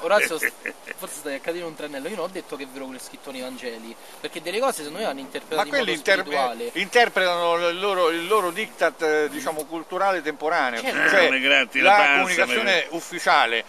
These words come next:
Speaker 2: del fascismo che diceva, diceva tutta una serie di allegorie che oggi noi sappiamo so,
Speaker 3: Eh.
Speaker 2: per la maggior parte fa-,
Speaker 3: Sì.
Speaker 2: fasulle, servono solo come facciata di immagine per creare
Speaker 1: Certo.
Speaker 2: una identità nazionale, un'identità culturale, eccetera, no?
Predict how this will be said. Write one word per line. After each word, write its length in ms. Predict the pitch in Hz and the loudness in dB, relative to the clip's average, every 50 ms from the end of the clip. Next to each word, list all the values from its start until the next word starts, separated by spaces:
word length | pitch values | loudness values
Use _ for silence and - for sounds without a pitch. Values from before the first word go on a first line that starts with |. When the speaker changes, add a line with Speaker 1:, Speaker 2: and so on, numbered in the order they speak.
| - - - | -8 -20 -6
Speaker 2:
del 220 | - 143 196 214 | 0 2 2 2
fascismo 600 | - - 165 156 - - 196 175 135 117 - 131 | 2 0 -4 -4 -4 -2 -2 -2 -2 -4 -6 -6
che 120 | 143 180 180 | -4 -4 -4
diceva, 380 | 160 151 131 143 120 95 101 | -4 -4 -6 -4 -4 -4 -4
diceva 280 | 113 143 - 202 196 165 | -4 -4 -4 -2 -2 -2
tutta 180 | 165 160 131 127 | -2 -2 -2 -4
una 100 | 147 135 | -2 0
serie 200 | 180 190 151 139 | 0 2 4 4
di 40 | 127 | 4
allegorie 580 | 127 135 139 143 196 208 190 170 170 190 190 185 170 180 175 | 4 2 0 0 0 0 2 2 2 0 0 -2 -6 -12 -6
che 80 | - 180 | -2 0
oggi 240 | 175 190 175 170 175 | 0 0 -2 -4 -6
noi 140 | 156 170 160 | -6 -6 -6
sappiamo 420 | - 147 - 151 151 139 131 131 120 | -6 -6 -6 -4 -4 -4 -4 -4 -2
so, 260 | - 143 131 120 113 110 117 | 0 0 2 2 0 -2 -6
Speaker 3:
Eh. 40 | 113 - | -8 -6
Speaker 2:
per 140 | - 139 131 | -2 -2 0
la 100 | 131 135 131 | 0 0 -2
maggior 260 | 135 139 156 143 135 | -2 -4 -4 -6 -4
parte 300 | - 170 - - - 131 | 0 0 0 0 -2 -6
fa-, 160 | 113 131 123 120 | -4 -6 -6 -6
Speaker 3:
Sì. 160 | 117 127 139 | -4 -4 -4
Speaker 2:
fasulle, 340 | - 214 196 143 113 101 - - - - - | -4 -4 -6 -6 -4 -6 -6 -8 -12 -18 -10
servono 440 | - - 214 220 202 156 147 143 156 | -2 2 2 2 2 0 -4 -6 -4
solo 240 | 160 220 208 170 147 | -4 -2 -2 -2 -2
come 180 | 175 180 160 | -2 -4 -6
facciata 520 | - - 196 - - - 214 220 226 208 185 | -6 -6 -8 -6 -2 -2 0 0 0 -2 -2
di 120 | 156 175 220 | -2 -4 -6
immagine 640 | 233 220 180 131 127 139 135 135 165 185 202 208 - - - - - - | -4 -2 0 0 0 0 -2 -2 -2 -2 0 -2 -2 -4 -12 -16 -10 -6
per 140 | 180 180 | -6 -6
creare 420 | - - 220 220 202 170 156 160 170 | -4 -2 0 2 4 4 6 6 6
Speaker 1:
Certo. 280 | 165 160 151 - 156 170 | 4 4 2 0 -2 -6
Speaker 2:
una 320 | 185 185 170 156 151 139 | -6 -4 -2 0 0 0
identità 480 | 135 143 160 165 - 185 175 165 160 151 | 0 -2 -2 -4 -4 -2 0 2 2 2
nazionale, 760 | 139 139 147 - - 180 165 139 123 120 127 135 135 131 131 | 0 -2 -6 -6 -8 -6 -4 0 0 2 2 2 2 0 -2
un'identità 480 | 127 131 131 127 113 135 135 131 127 | -4 -4 -6 -6 -6 -4 -2 -2 -2
culturale, 600 | - - 131 - - 143 123 117 117 117 117 117 117 | -2 -4 -14 -12 -8 -4 -2 -2 0 0 -2 -4 -6
eccetera, 320 | - - 113 104 110 143 | -10 -10 -8 -6 -6 -6
no? 80 | 151 | -8